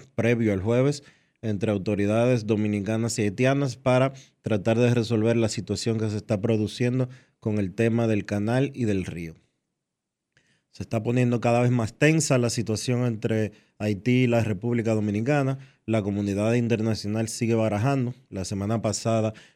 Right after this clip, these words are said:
el New York Times reportaba que, o analizaba más que, más que reportar, eh,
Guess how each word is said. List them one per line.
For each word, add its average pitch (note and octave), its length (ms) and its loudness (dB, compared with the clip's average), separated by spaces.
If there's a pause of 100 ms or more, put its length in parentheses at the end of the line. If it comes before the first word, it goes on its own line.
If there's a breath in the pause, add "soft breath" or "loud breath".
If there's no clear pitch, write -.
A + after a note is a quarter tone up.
el G#2 160 -2
New A2 80 0
York A2 220 0
Times A#2+ 340 0
reportaba A2 640 0
que, G2+ 460 -2
o G2+ 380 -4
analizaba A#2 840 2
más A2+ 240 -4
que, A2 300 -4
más B2 260 -2
que C3 120 4
reportar, A2+ 600 0 (1300)
eh, G2+ 640 0